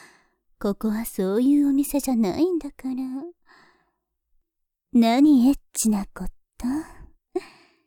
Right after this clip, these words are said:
期待してたのかな？変態君。裸になっ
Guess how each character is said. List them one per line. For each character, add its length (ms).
期 240
待 320
し 180
て 160
た 180
の 160
か 260
な？ 180
変 500
態 540
君。 340
裸 520
に 160
な 140
っ 20